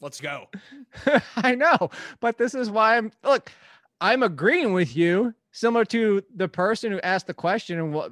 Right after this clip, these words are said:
Speaker 2: asked Garoppolo versus Rodgers, these things can happen. I just, for me personally, I just, I would rather regret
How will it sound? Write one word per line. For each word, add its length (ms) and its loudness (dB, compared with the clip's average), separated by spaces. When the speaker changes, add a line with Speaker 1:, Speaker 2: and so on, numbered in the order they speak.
Speaker 2:
asked 400 -6
Garoppolo 520 -2
versus 340 -6
Rodgers, 580 -2
these 200 -4
things 260 -6
can 160 -4
happen. 420 -2
I 80 -12
just, 180 -18
for 140 -4
me 460 -2
personally, 640 -2
I 140 -2
just, 200 -8
I 280 4
would 220 -4
rather 400 2
regret 640 2